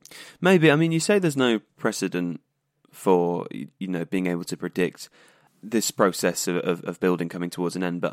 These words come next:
and perhaps there isn't within football. I mean, I would argue that in individual cases, there definitely,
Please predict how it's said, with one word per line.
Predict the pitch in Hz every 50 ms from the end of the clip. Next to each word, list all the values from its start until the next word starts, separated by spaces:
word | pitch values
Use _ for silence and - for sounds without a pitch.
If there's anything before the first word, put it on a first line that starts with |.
| - -
and | 104 107 107
perhaps | 139 127 101 -
there | 127 123
isn't | 123 127 110 110 101 - -
within | 92 95 85 90 87 85
football. | 87 - 127 120 - - - 87 82 80 -
I | 95
mean, | 95 95 92 92 85 -
I | - 95 95
would | 95 95
argue | 98 90 90 87 - 87 82 82 78 _ _ _ _ _ -
that | 95 92
in | 85 92 87 87 87 85 -
individual | - 95 92 85 87 95 98 - 107 95
cases, | - - 87 85 - 87 82 -
there | - 87
definitely, | - 87 - - 87 76 80 82 82 82 80 -